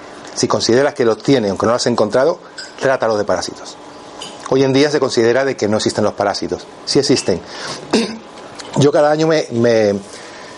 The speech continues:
renuevo estudios. Y hace como cinco años, más o menos, me reciclé de parasitología y, en, aparte de ponerme en contacto con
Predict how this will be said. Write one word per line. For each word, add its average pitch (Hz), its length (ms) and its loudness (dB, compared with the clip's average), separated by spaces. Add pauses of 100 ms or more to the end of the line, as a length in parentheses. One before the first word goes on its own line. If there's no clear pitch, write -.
(680)
renuevo 131 500 2
estudios. 95 560 2 (220)
Y 113 80 4
hace 120 260 0
como 123 220 0
cinco 135 340 2
años, 151 420 0
más 107 120 0
o 117 60 2
menos, 147 320 0 (520)
me 110 320 4
reciclé 131 640 2
de 113 140 0
parasitología 120 880 2
y, 107 100 0
en, 101 140 0 (260)
aparte 110 300 0
de 120 40 4
ponerme 117 200 2
en 117 60 -2
contacto 117 520 -2
con 92 220 0